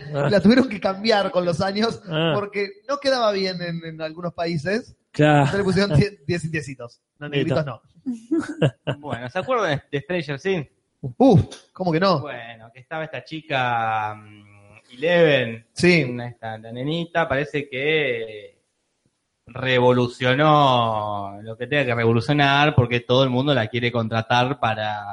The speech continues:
Speaker 3: para que actúe en sus producciones, ¿no?
Speaker 2: Hmm.
Speaker 3: Y ella traba-, trabajaba con una agencia para pibes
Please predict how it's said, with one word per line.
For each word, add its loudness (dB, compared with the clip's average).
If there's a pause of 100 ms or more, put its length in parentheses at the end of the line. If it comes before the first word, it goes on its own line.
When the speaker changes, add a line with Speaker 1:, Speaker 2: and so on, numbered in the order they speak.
(360)
Speaker 3:
para -6
que -6
actúe -2
en -2
sus -8
producciones, -4
¿no? -4
Speaker 2:
Hmm. 4 (360)
Speaker 3:
Y 2
ella 2
traba-, 4
trabajaba 2
con 2
una 2
agencia -2
para -2
pibes 4